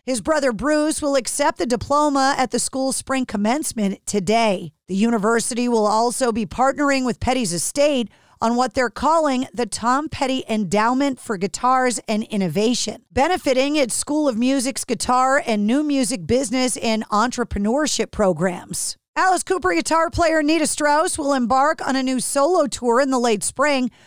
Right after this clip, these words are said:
called The Summer Storm. The trek is set to kick off June thirteenth in Nashville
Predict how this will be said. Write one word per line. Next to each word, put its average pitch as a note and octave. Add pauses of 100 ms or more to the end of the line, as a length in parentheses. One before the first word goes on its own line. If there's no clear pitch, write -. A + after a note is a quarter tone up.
(120)
called B3+
The A#3
Summer B3+
Storm. C4+ (280)
The -
trek B3
is G3+
set B3
to G3+
kick A3
off A#3+
June A#3+
thirteenth B3
in G3+
Nashville G#3